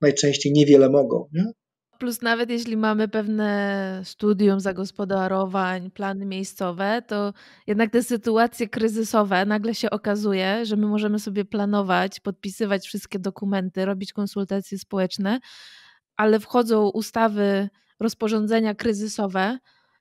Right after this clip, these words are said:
Speaker 2: różne tam lex rozporządzenia i nagle się okazuje, że no, ta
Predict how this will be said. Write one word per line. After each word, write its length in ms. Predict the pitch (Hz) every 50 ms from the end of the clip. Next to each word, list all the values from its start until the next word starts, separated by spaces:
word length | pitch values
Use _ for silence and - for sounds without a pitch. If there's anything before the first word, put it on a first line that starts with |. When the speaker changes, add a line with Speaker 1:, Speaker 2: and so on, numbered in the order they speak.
| _ _ _ _ _ _ _ _ _ -
Speaker 2:
różne 600 | 214 247 262 254 240 240 220 214 208 208 202 196
tam 480 | - 196 196 190 190 190 190 190 - - - _
lex 380 | - 214 226 220 220 214 - -
rozporządzenia 880 | 220 208 208 208 - - 214 202 214 202 202 208 196 190 190 214 247 285 - _ - - 262 -
i 60 | - 220
nagle 240 | 240 233 233 240
się 100 | 226 254
okazuje, 520 | 233 233 - 233 226 220 233 220 226 240 247
że 420 | 233 233 220 220 220 - - - 208
no, 200 | 214 220 214 220 214 -
ta 340 | _ 220 202 202 202 208 202